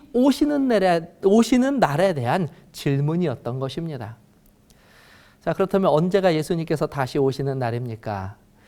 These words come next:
앞으로 편의상 예수님께서 다시 오시는 날을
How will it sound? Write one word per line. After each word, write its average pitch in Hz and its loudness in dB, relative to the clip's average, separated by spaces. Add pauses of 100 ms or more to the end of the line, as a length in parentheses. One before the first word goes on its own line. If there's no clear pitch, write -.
(520)
앞으로 160 2
편의상 208 0
예수님께서 180 0
다시 - -4
오시는 185 2
날을 143 0